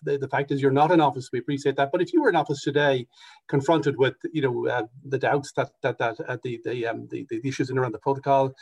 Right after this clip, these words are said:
uh, I suppose the, uh, the, the absence of the reconciliation that you would have hoped for arising from the Good Friday Agreement. If you were in office today,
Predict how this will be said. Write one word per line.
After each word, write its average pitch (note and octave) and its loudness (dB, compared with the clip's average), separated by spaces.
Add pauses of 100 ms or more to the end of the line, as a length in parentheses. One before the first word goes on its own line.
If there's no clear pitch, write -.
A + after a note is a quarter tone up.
(400)
uh, B2+ 0
I B2+ -6
suppose C#3 2
the, C3 0
uh, A#2+ 0 (500)
the, D3 -4
the C#3 0
absence - 2
of C3+ 0
the C3+ 2
reconciliation C3 -2
that A#2 -6
you B2+ -6
would A#2+ -4
have - -12
hoped D#3 -2
for A#2 -2
arising A#2+ -4
from B2+ -12
the A#2 -8
Good E3 -6
Friday B2 -4
Agreement. C3 -6
If D#3 -8
you C#4 0
were C#4+ 0
in G#3 4
office - -2
today, C3 2